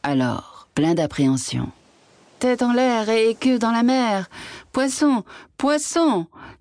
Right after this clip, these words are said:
écoute-moi. » Instantanément, il y eut une ondulation dans l'eau, et le poisson d'or le regarda avec ses yeux sages. « Eh bien ? » dit le poisson. Ma vieille femme est si contente du coffre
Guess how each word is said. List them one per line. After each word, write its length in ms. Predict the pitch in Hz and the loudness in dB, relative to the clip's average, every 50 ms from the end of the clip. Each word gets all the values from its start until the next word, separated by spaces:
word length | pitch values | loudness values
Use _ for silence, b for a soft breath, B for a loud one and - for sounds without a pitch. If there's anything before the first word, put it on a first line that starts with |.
| - - - | -2 -2 0
écoute-moi. » 800 | - - 302 294 - 349 330 - 302 285 277 262 233 196 165 - _ _ _ _ _ _ _ _ _ _ _ _ _ _ - | 2 0 0 0 0 -2 0 2 2 4 4 2 0 -2 -4 -8 _ _ _ _ _ _ _ _ _ _ _ _ _ _ -2
Instantanément, 960 | 220 277 302 302 285 - - 214 190 170 156 143 135 131 135 131 131 151 _ _ _ _ _ _ - | 0 2 2 0 0 -2 -4 -4 -2 0 2 2 2 2 2 0 -2 -6 _ _ _ _ _ _ -4
il 160 | - 226 233 254 | -2 0 2 2
y 180 | 269 262 285 | 2 2 2
eut 40 | 294 | 0
une 240 | - - 185 180 202 | 0 0 0 2 2
ondulation 580 | 233 254 220 220 214 196 185 175 - - 175 | 2 2 2 2 0 0 -2 -2 -2 -2 0
dans 140 | 165 156 147 | 2 2 2
l'eau, 200 | 147 135 123 117 - _ _ _ _ _ - | 2 0 -2 -4 -8 _ _ _ _ _ -2
et 100 | 151 151 | -2 0
le 120 | 143 143 135 | 0 0 -2
poisson 380 | 139 - 147 156 160 - 151 | -2 -4 -4 -4 -2 0 0
d'or 380 | 135 127 131 131 143 160 175 180 | 0 2 2 0 0 0 -2 -2
le 120 | 151 131 | -2 -2
regarda 600 | 131 123 135 127 139 135 131 131 120 135 143 151 | -2 -2 -2 -2 -2 -2 -2 -2 -2 -2 -2 -2
avec 260 | 156 139 117 127 127 - | -2 -2 -2 -2 -4 -4
ses 360 | - - 127 123 113 113 123 | -4 -4 -4 -4 -2 -2 -2
yeux 80 | 127 | -2
sages. « 680 | 123 - - 131 123 123 123 120 104 - - - - - _ _ _ _ _ _ _ _ _ _ _ - | -2 -2 -4 -4 -2 -2 -2 -4 -6 -8 -12 -14 -14 -14 _ _ _ _ _ _ _ _ _ _ _ -6
Eh 160 | - 139 139 123 | -2 -2 0 0
bien ? » 560 | 120 123 123 127 139 139 143 165 214 277 359 - - _ _ _ _ _ _ _ _ _ _ - | 0 0 2 2 2 2 2 2 2 2 0 -2 -8 _ _ _ _ _ _ _ _ _ _ -6
dit 180 | - 131 139 139 | -2 0 0 0
le 100 | 139 127 | 0 0
poisson. 500 | - 131 131 127 - - 131 127 120 139 _ _ _ _ _ _ _ _ _ _ _ - | 0 -2 -2 -2 -2 -2 -2 -2 -4 -6 _ _ _ _ _ _ _ _ _ _ _ -8
Ma 240 | - 202 214 226 233 | -4 -2 0 0 0
vieille 220 | 220 226 254 262 254 | 0 0 0 0 0
femme 280 | - 294 285 269 220 | 0 0 0 0 0
est 80 | 202 190 | 0 -2
si 200 | - - - - | -2 -4 -4 -2
contente 360 | - 233 233 - 269 262 240 | -2 -2 0 0 0 0 0
du 120 | 196 196 | 0 -2
coffre 480 | - 254 254 262 254 220 - - - - | -2 -2 0 0 -2 -4 -8 -16 -18 -20